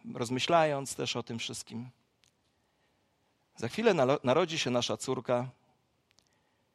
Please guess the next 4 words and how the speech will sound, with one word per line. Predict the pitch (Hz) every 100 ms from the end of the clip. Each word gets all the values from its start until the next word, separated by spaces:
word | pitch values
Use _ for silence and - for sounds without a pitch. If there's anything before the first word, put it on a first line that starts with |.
| _ _ _
Jeden | 143 202 180
minister | 139 143 - 139
wymyślił | 120 127 135 - 123
becikowe, | 120 120 - - 123 120